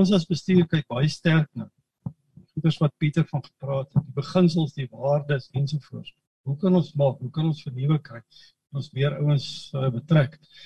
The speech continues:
So, ons is in, besig met 'n intensiewe gesprekke. Ons gaan julle later 'n bietjie inligting,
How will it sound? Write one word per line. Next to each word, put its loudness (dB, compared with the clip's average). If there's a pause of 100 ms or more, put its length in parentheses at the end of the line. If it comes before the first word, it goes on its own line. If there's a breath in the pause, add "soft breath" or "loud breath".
(160 loud breath)
So, 0 (180)
ons 10
is 8
in, 8 (300)
besig 6
met 0
'n 2
intensiewe 2
gesprekke. 4 (500)
Ons -10
gaan -2
julle 0
later 4
'n -4
bietjie -2
inligting, 4